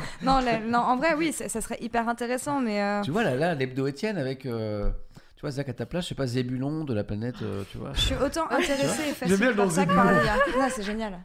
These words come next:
Speaker 3: Bah oui.
Speaker 1: C'est génial.
Speaker 2: Mais
Speaker 1: Ouais,
Speaker 2: Laure,
Speaker 1: je sais
Speaker 2: ça te
Speaker 1: pas.
Speaker 2: fait plus peur que envie,
Speaker 1: Je trouve ça
Speaker 2: j'ai l'impression.
Speaker 1: fascinant et intéressant, mais, euh, justement encore parce que c'est quelque chose de conceptuel à mes yeux et que ça ne devient pas encore une réalité. Mais il y a plein de, il y a plein de phénomènes de,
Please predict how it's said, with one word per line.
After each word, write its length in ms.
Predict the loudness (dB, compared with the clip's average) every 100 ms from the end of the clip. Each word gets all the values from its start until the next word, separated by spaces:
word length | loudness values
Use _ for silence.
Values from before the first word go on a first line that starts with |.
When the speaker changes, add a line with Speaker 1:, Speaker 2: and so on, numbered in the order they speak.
| -4
Speaker 3:
Bah 60 | -2
oui. 120 | -2 -4
Speaker 1:
C'est 140 | -4
génial. 260 | -2 -2 -4 -8 -14 -4
Speaker 2:
Mais 120 | -2
Speaker 1:
Ouais, 60 | 0
Speaker 2:
Laure, 80 | 0
Speaker 1:
je 60 |
sais 60 | 0
Speaker 2:
ça 0 |
te 40 |
Speaker 1:
pas. 40 | -4
Speaker 2:
fait 60 | -4
plus 260 | -8 -10 -10
peur 320 | -6 -4 -4
que 300 | -6 -6 -2
envie, 320 | -2 -4 -6 -10
Speaker 1:
Je 60 | -10
trouve 160 | -6 -2
ça 200 | 0 0
Speaker 2:
j'ai 60 |
l'impression. 140 | -2 -2
Speaker 1:
fascinant 520 | 0 0 -2 -2 0 0
et 80 | 0
intéressant, 720 | 0 -2 -2 -4 -4 -4 -2
mais, 300 | -2 -2 -2
euh, 280 | -2 -2 -4
justement 600 | -6 -10 -6 -2 0 0
encore 260 | -2 -4
parce 200 | -4 -8
que 60 | -8
c'est 140 | -8 -8
quelque 200 | -8 -6
chose 180 | -6
de 80 | -4
conceptuel 680 | -6 -6 -6 -6 -6 -4 -2
à 60 | -2
mes 100 | -4
yeux 320 | -6 -4 -2
et 80 | -2
que 180 | -4 -8
ça 180 | -8 -8
ne 60 |
devient 180 | -6 -6
pas 80 | -4
encore 220 | -4 -4
une 100 | -4
réalité. 420 | -4 -4 -4 -6 -8 -8 0
Mais 60 |
il 0 |
y 40 | 2
a 60 |
plein 200 | 4 2
de, 80 | 0 -4
il 40 | -6
y 20 |
a 40 | -4
plein 160 | -2
de 60 | -4
phénomènes 800 | -4 -4 -2 0 0 0 -2 -4
de, 300 | -4 -4